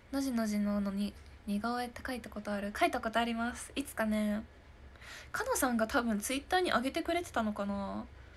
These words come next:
でもね、描き、描いたことありますよ。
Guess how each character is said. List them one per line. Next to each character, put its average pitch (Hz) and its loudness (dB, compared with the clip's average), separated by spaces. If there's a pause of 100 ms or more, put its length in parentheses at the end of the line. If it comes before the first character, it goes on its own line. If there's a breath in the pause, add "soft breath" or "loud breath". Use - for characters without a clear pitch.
(200)
で 247 -4
も 226 0
ね、 208 0 (440)
描 233 -10
き、 - -8 (100)
描 285 2
い 277 -4
た 202 0
こ 214 -8
と 208 0
あ 202 0
り 202 0
ま 208 0
す 214 -8
よ。 208 -6